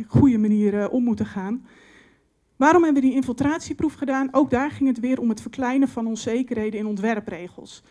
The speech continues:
Want in de ontwerpregels, eh, hebben, doen we een aanname dat als er overslag plaatsvindt van één liter per seconde per strekkende meter,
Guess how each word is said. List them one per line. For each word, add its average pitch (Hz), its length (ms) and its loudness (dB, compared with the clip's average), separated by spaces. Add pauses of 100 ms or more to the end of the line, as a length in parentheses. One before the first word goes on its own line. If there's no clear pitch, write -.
(360)
Want 220 120 -10
in 277 120 -2
de 302 60 2
ontwerpregels, 262 1040 0
eh, 214 240 0
hebben, 254 280 0
doen 233 140 4
we 285 80 2
een 208 160 -4
aanname 247 680 -2 (260)
dat 214 180 -8
als 262 200 -4
er 220 160 -4
overslag 262 560 -4
plaatsvindt 233 640 -6
van 208 160 -10
één 220 160 -4
liter 220 220 -4
per 214 180 -4
seconde 220 380 -6
per 208 120 -8
strekkende 214 420 -6
meter, 254 480 2